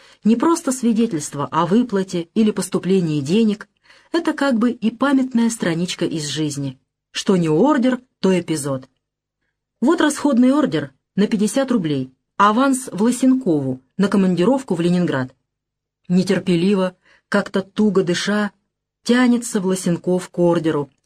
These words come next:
и подшучивает: «Эх, бюрократы вы, бюрократы! Погибели нет на вас! Каждой копейки на цепь собаку приковать готовы!» Собаку! Ну что ж, и приковали, кажется. Ногой на клавишу нажала,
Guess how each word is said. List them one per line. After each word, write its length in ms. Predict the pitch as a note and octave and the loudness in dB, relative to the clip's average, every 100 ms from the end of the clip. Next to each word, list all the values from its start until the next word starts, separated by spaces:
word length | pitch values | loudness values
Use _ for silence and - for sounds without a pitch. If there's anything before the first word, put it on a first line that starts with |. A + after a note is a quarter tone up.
| _ _ | _ _
и 100 | D#4 | 0
подшучивает: 840 | C4 C4 - F#3 F#3 D3 C3+ C3 _ _ _ | 0 0 -2 -2 -2 -4 -6 -10 _ _ _
«Эх, 440 | G#3 A#3+ C4+ C4 - | -2 0 2 0 -4
бюрократы 880 | D#3+ G3+ G3 F3 - B3 D4 C#4+ A3 | -2 0 0 -2 0 2 2 2 0
вы, 160 | A3 | 2
бюрократы! 840 | F#3+ F#3 E3+ E3+ D#3 F#3 E3+ C#3 B2+ _ _ _ _ | 0 0 -2 -2 0 0 -2 -6 -10 _ _ _ _
Погибели 500 | G3+ G3+ D#4+ C4+ C4 | 0 4 4 4 4
нет 240 | B3 - | 4 2
на 140 | G3 F#3 | 0 2
вас! 300 | C#3+ C3 - _ _ _ | 0 -4 -14 _ _ _
Каждой 440 | - E4 A3+ C4 C4 | 0 0 2 0 0
копейки 720 | C#4 C4+ D#4+ C#4 G3+ E3 D3 - | 0 0 2 2 2 -2 -4 -2
на 180 | G3 B3 | 0 2
цепь 260 | B3+ D#4+ - | 2 -2 0
собаку 520 | - C#4+ C#4 F#3 - | 0 2 2 0 -2
приковать 440 | - G#3 F#3+ D#3 | -2 0 2 2
готовы!» 460 | E3 F3 A#3 G3+ G3 _ _ _ _ _ _ _ _ | 0 2 2 2 -2 _ _ _ _ _ _ _ _
Собаку! 840 | - - E3 D#3 D#3+ D3+ - C#3+ C3+ _ _ _ _ _ _ | -12 -8 -6 -4 -4 -4 -8 -12 -14 _ _ _ _ _ _
Ну 120 | F3+ | -4
что 300 | F3+ - G2 | -4 -2 -2
ж, 140 | E2 - _ _ _ | -2 -8 _ _ _
и 120 | G3+ | -2
приковали, 540 | A#3+ A#3+ C4 G#3+ A3+ | 0 0 0 0 0
кажется. 540 | A3+ F#3+ D#3 C3+ - C3 _ _ _ _ _ _ _ _ _ _ | -2 -4 -4 -6 -10 -12 _ _ _ _ _ _ _ _ _ _
Ногой 420 | F3+ F#3 F3 F#3+ | 0 2 4 2
на 160 | F3 F3 | 2 0
клавишу 480 | F3 F3+ E3 D#3 D3+ | 0 0 0 -2 -4
нажала, 600 | C#3+ C#3+ B3 C#4+ C#4 | -2 0 2 2 0